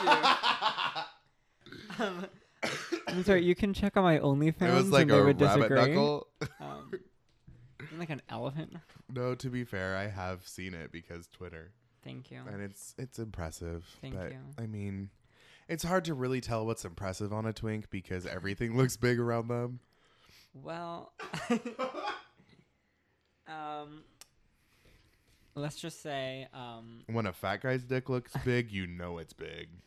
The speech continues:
Speaker 1: True.
Speaker 2: <laughs>
Speaker 1: Yeah. Oh, I had this guy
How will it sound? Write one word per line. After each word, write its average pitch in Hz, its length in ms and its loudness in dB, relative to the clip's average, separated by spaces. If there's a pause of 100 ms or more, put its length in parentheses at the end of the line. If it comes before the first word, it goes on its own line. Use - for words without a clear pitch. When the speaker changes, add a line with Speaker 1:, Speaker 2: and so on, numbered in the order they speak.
Speaker 1:
True. 117 760 -2 (100)
Speaker 2:
<laughs> 127 140 2
Speaker 1:
Yeah. 214 440 8 (680)
Oh, 143 360 2 (260)
I 135 100 -2
had 175 200 -6
this 170 140 -6
guy 139 300 -4